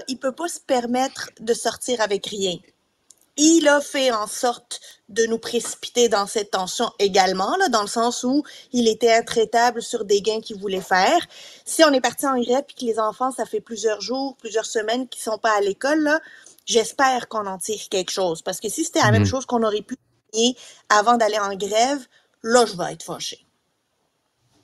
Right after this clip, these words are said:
Speaker 2: Ouais, puis Yasmine, moi, je veux plus rien entendre, là. Une fois qu'on a signé, là, une convention, après avoir fait une grève générale pour la F A E, puis une grève pour les autres,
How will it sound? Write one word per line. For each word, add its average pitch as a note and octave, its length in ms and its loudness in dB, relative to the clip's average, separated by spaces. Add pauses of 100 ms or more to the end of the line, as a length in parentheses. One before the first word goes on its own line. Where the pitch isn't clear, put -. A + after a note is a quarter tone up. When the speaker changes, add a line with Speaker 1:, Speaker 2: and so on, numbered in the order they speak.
(180)
Speaker 2:
Ouais, C#3 240 10
puis B2 200 2
Yasmine, C#3+ 580 6 (100)
moi, F3+ 220 8
je G3+ 80 4
veux F#3 100 2
plus E3 80 4
rien F#3 180 4
entendre, D#3 480 2
là. G#2 220 -4
Une D#3+ 160 2
fois C#4 280 2
qu'on D3+ 220 4
a C#3+ 80 4
signé, A3 640 2
là, G#2 200 -4 (120)
une C3 180 -4
convention, G#3 840 4 (320)
après A#2+ 220 2
avoir F3+ 260 6
fait F#3+ 140 2
une F3 120 4
grève F3 300 4
générale F3 800 2
pour F3 140 2
la E3+ 180 6
F E3 100 -14
A E3 200 8
E, G#2+ 120 2
puis C#3 100 -4
une D#3 100 0
grève E3+ 340 2
pour F3 160 2
les E3 240 4
autres, C3 160 -2